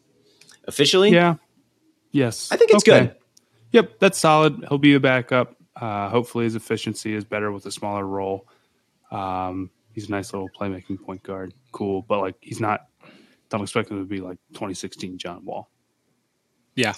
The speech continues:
Speaker 1: I don't think he, I think that he's gonna play his role well. I don't think that he is going
Speaker 2: I
Speaker 1: to
Speaker 2: agree.
Speaker 1: try to do too much and take things away. I mean, he hasn't played, like, the last three years. So he's perfectly content with probably just sitting there, you know, and, and catch and shoot and whatever,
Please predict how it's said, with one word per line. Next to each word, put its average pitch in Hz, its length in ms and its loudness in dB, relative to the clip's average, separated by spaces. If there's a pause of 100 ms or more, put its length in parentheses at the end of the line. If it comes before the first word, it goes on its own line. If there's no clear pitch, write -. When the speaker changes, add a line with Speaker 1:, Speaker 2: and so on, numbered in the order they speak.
(340)
Speaker 1:
I 156 100 6
don't 208 140 6
think 226 160 4
he, 196 160 4
I 147 120 4
think 196 180 4
that 180 120 6
he's 160 200 4
gonna 156 180 6
play 143 200 6
his 131 180 8
role 113 240 8
well. 87 260 4
I 90 80 4
don't 98 200 0
think 101 180 -2
that 98 120 2
he 98 160 2
is 95 200 2
going 92 280 2
Speaker 2:
I - 20 -2
Speaker 1:
to 104 120 -4
Speaker 2:
agree. 101 100 -2
Speaker 1:
try 92 160 2
to 90 100 2
do 90 180 0
too 98 180 0
much 92 340 2
and 85 140 -2
take 92 240 0
things 95 240 0
away. 92 180 4
I 101 60 2
mean, 107 200 4
he 117 200 2
hasn't 120 400 2
played, 107 500 6 (520)
like, 85 540 0
the 98 100 4
last 85 360 2
three 85 220 2
years. 82 520 4 (120)
So 95 260 6
he's 127 240 4
perfectly 127 480 4
content 98 400 -2
with 85 180 -2
probably 87 300 4
just 85 240 -2
sitting 90 240 2
there, 80 180 0
you 80 180 0
know, 82 280 0
and, 78 280 -6
and 80 280 -2
catch - 240 -2
and 85 80 -4
shoot 98 320 2
and 98 100 -4
whatever, 85 520 2